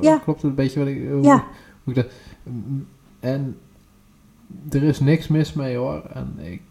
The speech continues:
Speaker 2: ben blij dat mensen wat vinden waarin ze zich kunnen identificeren, maar het gaat gewoon s-, soms zo ver.
Speaker 1: Dat je niet meer respect hebt en open staat voor een ander. Dat is het.
Speaker 2: Ja.
Speaker 1: Dat is het.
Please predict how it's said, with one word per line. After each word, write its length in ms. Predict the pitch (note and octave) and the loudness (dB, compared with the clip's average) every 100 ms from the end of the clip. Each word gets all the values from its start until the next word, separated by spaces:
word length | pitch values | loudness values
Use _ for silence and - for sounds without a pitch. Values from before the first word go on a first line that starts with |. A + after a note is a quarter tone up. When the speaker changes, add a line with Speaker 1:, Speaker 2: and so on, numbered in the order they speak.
| - | 0
Speaker 2:
ben 220 | B2 B2+ | 2 4
blij 360 | A#2+ A2 C3+ | 4 6 6
dat 160 | D3+ C3 | 4 4
mensen 400 | B2+ B2 A#2+ B2+ | 4 2 0 0
wat 160 | A#2 - | -2 0
vinden 420 | - B2+ C#3 A#2+ | 2 2 2 2
waarin 360 | A2+ A2+ A#2+ | 2 2 0
ze 120 | B2 A2+ | 0 -4
zich 300 | A2+ A2 - | -2 -4 -2
kunnen 500 | A#2 A2 G#2+ G#2 G2+ - _ _ _ _ - | 0 2 2 0 -2 -12 _ _ _ _ -8
identificeren, 1040 | C3+ A#2+ A#2 A2+ A2 G#2+ - A2+ C3 A#2 G#2 | -4 0 -2 -2 -6 -6 -2 -2 0 0 2
maar 280 | G#2 G#2+ - _ _ _ - | 0 -2 -6 _ _ _ -12
het 140 | A#2 | -6
gaat 300 | - B2+ C#3 | -2 -2 -2
gewoon 220 | - B2 | -2 -4
s-, 180 | G2 - - | -4 -10 -16
soms 480 | - - B2+ A2+ - | -8 -4 -4 -4 2
zo 260 | A#2+ D3+ | 4 4
ver. 580 | D#3+ - C3+ B2+ G2+ A2 - _ _ _ _ _ _ _ _ - | 2 2 2 4 0 -4 -12 _ _ _ _ _ _ _ _ 0
Speaker 1:
Dat 200 | A#3+ B3 | 2 8
je 60 | |
niet 260 | B3 D#4 D#4+ | 10 10 8
meer 140 | C#4+ | 8
respect 460 | C4 - - C#4 - | 6 2 0 0 2
hebt 180 | B3 B3 | 2 2
en 160 | A3 | 0
open 320 | A#3 B3 B3+ | 2 2 0
staat 340 | B3 - A3 - | -2 2 2 2
voor 200 | - A3 | 2 4
een 140 | G#3+ | 4
ander. 340 | G#3 A3+ F#3+ G3+ | 4 4 2 -2
Dat 240 | - A3 A3+ | 0 0 0
is 220 | D#3+ - | -6 -8
het. 220 | D3 - - _ _ | -16 -20 -20 _ _
Speaker 2:
Ja. 240 | A#3 F#3 - - - | -10 -10 -12 -20 -2
Speaker 1:
Dat 220 | D4+ D4+ | 0 0
is 160 | G3+ | -2
het. 200 | - - | -4 -16